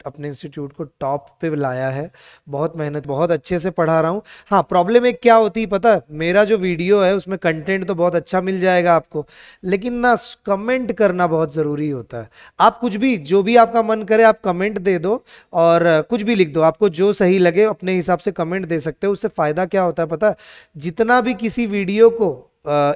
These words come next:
एक ऑडियंस रिटेंशन मिलता है, मतलब एक वीडियो को कितनी देर तक देखा जा रहा है, उसके साथ साथ उसमें कमेंट क्या की जा रही, कमेंट किया जा रहा है, दो चीज़ें। ऊपर से आप शेयर का भी कहीं-कहीं ऑप्शन होता है। देखो, आप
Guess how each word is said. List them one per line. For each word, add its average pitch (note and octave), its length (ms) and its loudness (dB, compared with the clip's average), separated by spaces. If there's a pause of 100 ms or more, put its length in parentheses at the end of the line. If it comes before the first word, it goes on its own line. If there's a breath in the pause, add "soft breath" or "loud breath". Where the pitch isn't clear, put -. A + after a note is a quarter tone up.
एक F3+ 220 -2
ऑडियंस F3 440 0
रिटेंशन F3 480 -4
मिलता D#3 260 -4
है, C#3+ 60 -4
मतलब E3+ 280 -4
एक F#3 240 -4
वीडियो E3 280 -2
को F#3+ 80 -4
कितनी G3+ 420 -8
देर E3+ 200 -2
तक C#3+ 140 -6
देखा C3+ 360 -8
जा B2+ 200 -6
रहा B2+ 140 -4
है, G3+ 100 -6 (320 loud breath)
उसके B3+ 300 0
साथ E3+ 220 2
साथ E3+ 300 0 (400 soft breath)
उसमें G3+ 280 -4 (140)
कमेंट A#3 520 0
क्या A3+ 160 6
की G3 220 -6
जा D#3+ 160 0
रही, D3+ 100 0
कमेंट A3 400 0
किया G#3 260 4
जा D#3 200 0
रहा C3+ 100 -2
है, B2+ 80 -6
दो D#3 200 -2
चीज़ें। G3 340 -6 (300 loud breath)
ऊपर F3 240 0
से G3+ 140 -2
आप F#3+ 320 2
शेयर G3+ 380 2
का G3+ 140 2
भी G#3 100 -2
कहीं-कहीं G3 360 -2
ऑप्शन E3+ 320 -4
होता D3 220 -4
है। C3 80 -2
देखो, D#3 200 -4
आप E3 220 2